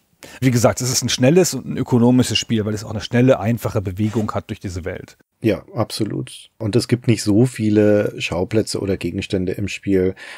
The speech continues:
Speaker 2: als dass das jetzt unüberschaubar wäre, zumal das ziemlich logisch ist, was du brauchst und wie das Tatgeschehen letztendlich war. Also ich fand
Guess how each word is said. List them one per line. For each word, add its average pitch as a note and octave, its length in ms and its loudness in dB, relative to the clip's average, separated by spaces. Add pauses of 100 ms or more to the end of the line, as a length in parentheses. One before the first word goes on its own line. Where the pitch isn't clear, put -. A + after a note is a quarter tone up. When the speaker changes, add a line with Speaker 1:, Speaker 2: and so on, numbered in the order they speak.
(120)
Speaker 2:
als G2 220 -2
dass - 180 0
das - 140 -2
jetzt F#2+ 200 -2
unüberschaubar G#2 960 2
wäre, G#2+ 460 2 (240)
zumal F2 400 -2
das - 260 -2
ziemlich G#2+ 600 2
logisch E2 500 0
ist, - 520 -10
was F#2+ 300 0
du F2+ 160 0
brauchst E2+ 680 -2
und D#2+ 400 -2
wie G2 180 2
das F#2 220 0
Tatgeschehen E2 480 -4
letztendlich - 640 -10
war. - 280 -12
Also A#2+ 380 4
ich B2+ 120 0
fand F3 400 -2